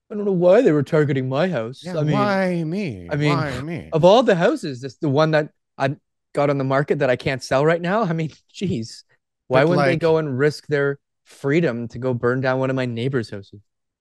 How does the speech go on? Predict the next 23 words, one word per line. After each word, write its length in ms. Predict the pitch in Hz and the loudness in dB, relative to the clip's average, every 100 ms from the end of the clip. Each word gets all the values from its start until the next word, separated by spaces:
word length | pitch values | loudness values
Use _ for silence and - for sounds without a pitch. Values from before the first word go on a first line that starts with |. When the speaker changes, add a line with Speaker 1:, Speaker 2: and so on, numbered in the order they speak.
| _ | _
Speaker 1:
with, 120 | 117 - _ _ | -14 -14 _ _
with 120 | 113 127 | -14 -6
people 140 | 143 | -4
Speaker 2:
It's, 220 | 135 110 | -2 -6
Speaker 1:
inside? 320 | 101 - 104 - _ _ | -8 -16 -18 -20 _ _
Speaker 2:
it's 220 | 160 160 | -6 -2
a 60 | 170 | 0
mystery 760 | 165 254 277 - 190 160 135 135 | 2 0 0 -4 -2 0 0 0
Speaker 1:
No 80 | |
Speaker 2:
to 60 | 143 | 0
Speaker 1:
one 80 | 131 | 2
was 100 | 175 | 0
Speaker 2:
most 80 | 156 | 0
Speaker 1:
hurt, 160 | 117 | -2
by 80 | 110 | -2
the 160 | 104 190 | -2 -2
way. 0 | |
Speaker 2:
people, 460 | 104 113 82 92 _ | -4 -8 -8 -14 _
though, 360 | 110 107 76 - _ _ | -8 -8 -8 -12 _ _
T 180 | - 117 | -6 -6
K, 200 | 110 92 | -6 -6
because, 560 | 113 120 139 117 - _ | -6 -4 -6 -8 -14 _
like, 320 | 139 135 135 | -6 -6 -6